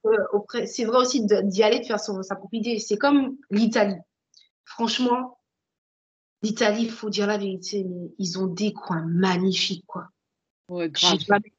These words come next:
Speaker 1: été, mais quand je vois sur les réseaux, je me dis, mais l'Italie a tout pour lui. Et c'est un pays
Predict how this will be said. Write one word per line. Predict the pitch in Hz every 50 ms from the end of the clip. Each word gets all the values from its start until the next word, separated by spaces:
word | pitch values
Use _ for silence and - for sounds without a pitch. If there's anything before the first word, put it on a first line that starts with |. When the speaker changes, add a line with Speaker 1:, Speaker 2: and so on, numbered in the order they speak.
| _
Speaker 1:
été, | - 240 226 - - 269 269 294 - - - - _ _ _ _ _ -
mais | 202 190 185
quand | - 240 233
je | 214 208 254 262
vois | 240 208 180 196 190 185 - - - - _ _ _
sur | - - 202
les | 180 170
réseaux, | 170 180 185 170 180 240 311 381 392 - - - _ _
je | - - -
me | 170 175 170
dis, | 170 170 220 240 254 254 254 - _ _ -
mais | 190 190 - - - _ -
l'Italie | 208 196 202 202 202 - 220 208 240 302 294 - - -
a | - 208 - -
tout | - 311 311 320
pour | - 320 330 302
lui. | 262 254 262 269 - - - _ _ _ _ _ _ _ _ _ _ _ _ _ _ _ - 339
Et | -
c'est | - - 349
un | 320 349
pays | 415 - 381